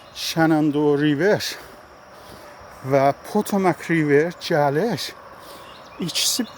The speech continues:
bir yerə yetişirlər, bərabər olurlar. O yer adı Harper's Ferry'dir. Üç əyalət:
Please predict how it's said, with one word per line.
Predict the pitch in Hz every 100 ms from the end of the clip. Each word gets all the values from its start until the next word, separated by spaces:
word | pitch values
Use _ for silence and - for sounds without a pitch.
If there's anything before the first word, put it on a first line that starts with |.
| -
bir | 226 202
yerə | 180 151 147
yetişirlər, | 147 - - 165 185 202 - - - - - - - - - -
bərabər | 156 147 139 135 139
olurlar. | 104 101 98 101 - - - -
O | 226 247
yer | 240 254 - - - - - - - - -
adı | 170 170
Harper's | 185 - 196 202 - 196 185 -
Ferry'dir. | - 160 143 117 - - - - - - - - - -
Üç | 277 285 254
əyalət: | - 175 156 135 120 - -